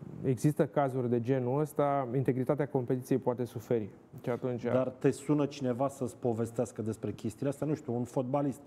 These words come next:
Speaker 2: „Domne, am și eu, am auzit, nu știu ce, cum facem cu pariurile?” Sunt interesați de
Speaker 1: Noi
Speaker 2: lucrurile
Speaker 1: avem,
Speaker 2: astea?
Speaker 1: avem un sistem, se numește Red Button. Este manageriat de cei de la fifpro în colaborare cu fifa.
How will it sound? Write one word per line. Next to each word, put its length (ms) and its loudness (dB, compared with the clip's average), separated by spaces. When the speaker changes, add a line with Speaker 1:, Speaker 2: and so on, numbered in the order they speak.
Speaker 2:
„Domne, 300 2
am 200 2
și 140 -2
eu, 60 6
am 140 2
auzit, 440 2
nu 80 2
știu 180 -2
ce, 240 0
cum 140 2
facem 360 -2
cu 180 -10
pariurile?” 320 0
Sunt 340 4
interesați 480 4
de 60 2
Speaker 1:
Noi 120 4
Speaker 2:
lucrurile 60 4
Speaker 1:
avem, 440 2
Speaker 2:
astea? 160 -2
Speaker 1:
avem 300 2
un 80 4
sistem, 400 2
se 140 -2
numește 440 2
Red 160 2
Button. 560 2
Este 1000 4
manageriat 640 4
de 280 4
cei 200 2
de 60 4
la 120 2
fifpro 720 2
în 60 2
colaborare 580 2
cu 140 -4
fifa. 520 2